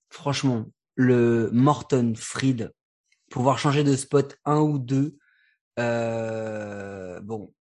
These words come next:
euh, c'est assez ouf. Et à ton avis, combien de temps, euh, Charlie Morton va-t-il encore réussir à repousser le temps ?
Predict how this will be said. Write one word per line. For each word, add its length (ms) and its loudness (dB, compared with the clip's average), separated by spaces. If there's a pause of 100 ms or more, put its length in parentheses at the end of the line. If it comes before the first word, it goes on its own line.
euh, 320 -2
c'est 360 -4
assez 340 -2
ouf. 280 2
Et 260 4
à 80 2
ton 140 0
avis, 200 2
combien 340 0
de 80 2
temps, 420 -2
euh, 100 -8
Charlie 340 0
Morton 400 0
va-t-il 280 -4
encore 320 -2
réussir 320 -2
à 140 2
repousser 560 2
le 180 0
temps ? 300 -4